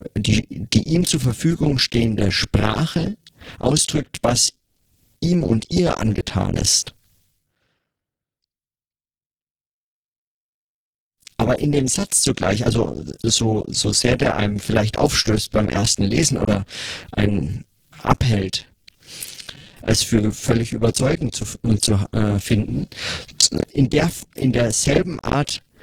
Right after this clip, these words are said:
ermöglicht er, sozusagen, ermöglichte er mir, darüber nachzudenken,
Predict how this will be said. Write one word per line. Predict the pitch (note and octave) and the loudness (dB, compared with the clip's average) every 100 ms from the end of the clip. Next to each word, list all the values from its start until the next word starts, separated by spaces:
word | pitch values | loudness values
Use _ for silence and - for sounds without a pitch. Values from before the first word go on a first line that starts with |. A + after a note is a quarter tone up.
| - - | -16 -2
ermöglicht | A#2+ C3+ D3+ D3+ - | 0 0 0 -4 0
er, | - A#2 A#2 - - - - - | 0 2 -4 -10 -20 -20 -16 -4
sozusagen, | - - B2 - A#2+ A#2+ A#2 | 0 2 2 2 0 0 -2
ermöglichte | - A2+ A#2+ C#3 C#3 - - | 0 2 2 2 -2 0 0
er | A2 | 2
mir, | A#2+ D3 F#3+ D#3 | 2 2 0 0
darüber | C3+ C3+ B2+ | 0 0 0
nachzudenken, | B2+ C#3 - - B2+ B2 B2 - | 0 0 -2 0 0 0 -4 -6